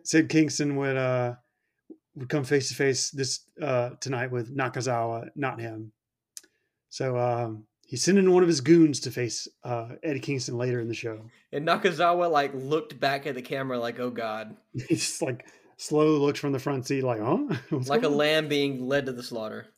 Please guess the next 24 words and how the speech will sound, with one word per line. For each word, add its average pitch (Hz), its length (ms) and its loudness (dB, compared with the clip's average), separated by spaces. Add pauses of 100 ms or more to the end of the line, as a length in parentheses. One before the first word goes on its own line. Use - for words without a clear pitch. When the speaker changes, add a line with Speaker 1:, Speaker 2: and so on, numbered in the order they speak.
(640)
Speaker 1:
Yes. 135 500 -2 (720)
Uh, 131 400 0 (260)
after 165 240 8
this, 180 220 8
we 151 120 4
got 143 180 8
an 143 200 0
awesome 151 400 4
tag 120 260 0
match. 120 520 -6 (200)
Speaker 2:
Yeah, 110 180 -8
it - 40 -6
really 120 180 -6
Speaker 1:
Uh, 127 240 2
Speaker 2:
was. 120 80 -2
Speaker 1:
Don 143 220 2
Callis 139 340 2
came 139 200 0
out 135 220 -2
for - 80 -16
commentary, 180 580 4
and 156 80 4
we 131 100 0
had 131 440 0